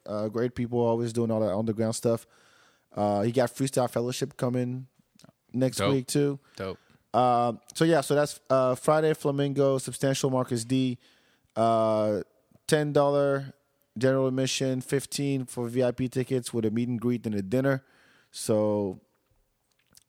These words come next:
Speaker 1: go there, support. Uh, if you like that underground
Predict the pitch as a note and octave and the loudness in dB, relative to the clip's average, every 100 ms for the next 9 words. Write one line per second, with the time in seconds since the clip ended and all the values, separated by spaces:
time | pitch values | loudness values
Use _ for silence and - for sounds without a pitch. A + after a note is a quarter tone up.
0 | _ - B2 C3+ C3+ C3 B2+ - B2+ C3 | _ -4 0 2 2 0 -2 -2 0 2
1 | B2 - _ _ _ _ _ - G#2+ G#2 | 0 -4 _ _ _ _ _ -2 0 0
2 | G#2 G#2 G#2 G2+ G2+ G2 F2+ - G#2 B2 | 0 0 0 0 -2 -2 -2 -6 -8 -2
3 | A#2+ A2+ A2 - A2+ G#2 - G#2 G#2 G#2 | -2 -2 -6 -8 -6 -6 -4 -4 -2 -4
4 | G2+ G#2 G2+ G2+ G2+ | -6 -4 -4 -4 -6